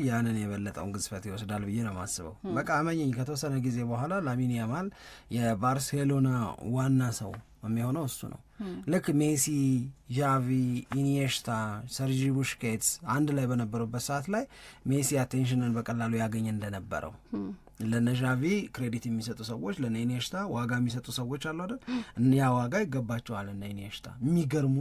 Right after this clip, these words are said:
Speaker 1: ተጫዋቾች ናቸው። እውነት ለመናገር በቃ በእግር ኳስ ውስጥ እንደነሱ አይነት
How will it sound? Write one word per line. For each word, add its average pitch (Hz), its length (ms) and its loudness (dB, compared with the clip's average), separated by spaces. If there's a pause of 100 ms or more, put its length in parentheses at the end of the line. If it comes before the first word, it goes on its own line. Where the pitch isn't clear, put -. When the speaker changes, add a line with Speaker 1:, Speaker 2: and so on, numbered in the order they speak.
Speaker 1:
ተጫዋቾች 117 520 -6
ናቸው። 107 340 -8 (100)
እውነት 143 300 -2
ለመናገር 143 640 0 (440)
በቃ 165 180 -2 (160)
በእግር 135 320 0
ኳስ 143 260 -2
ውስጥ - 260 -6 (120)
እንደነሱ 139 560 2
አይነት 123 300 -2